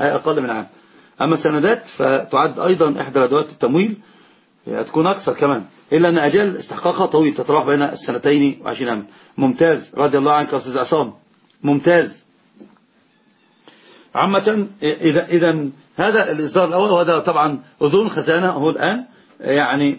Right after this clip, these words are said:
على، على ما ص-، فرع-، عرفه الأستاذ عصام، جزا الله خيرًا، وفرق بينه وبين السندات. وإحنا طبعًا لسه، يعني، كنا شارحين الأسهم والسندات قريبًا، سنشرحها مرة ثانية، لكن أنا أخرتها من أجل أن نأخذ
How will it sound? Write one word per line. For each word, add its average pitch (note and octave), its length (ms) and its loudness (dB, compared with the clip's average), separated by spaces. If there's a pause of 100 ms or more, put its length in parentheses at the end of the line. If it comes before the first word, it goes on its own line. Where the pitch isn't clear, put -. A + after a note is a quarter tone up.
على، C3+ 600 0 (140)
على C3 260 0
ما C3+ 100 0
ص-، - 120 -4
فرع-، C#3+ 400 0 (520)
عرفه C#3+ 460 2
الأستاذ C3+ 320 0 (480)
عصام، D#3 360 -2
جزا C3 180 0
الله C3 140 0
خيرًا، C3 360 0 (640)
وفرق C3+ 880 0
بينه C#3+ 180 2
وبين C3+ 140 0
السندات. B2+ 520 -2
وإحنا D3 160 -4
طبعًا F3+ 160 0
لسه، D#3 360 -2 (420)
يعني، B2+ 240 -2
كنا C#3+ 300 -2
شارحين D3+ 500 -2 (200)
الأسهم F#3+ 500 0
والسندات D3 480 0
قريبًا، D#3 340 0 (460)
سنشرحها D3+ 680 -2
مرة D#3+ 320 0
ثانية، F#3+ 260 2
لكن F#3 120 0
أنا F3+ 180 -2
أخرتها G3+ 640 -2 (220)
من D3 120 0
أجل F3 160 2
أن D#3 120 2
نأخذ E3+ 320 0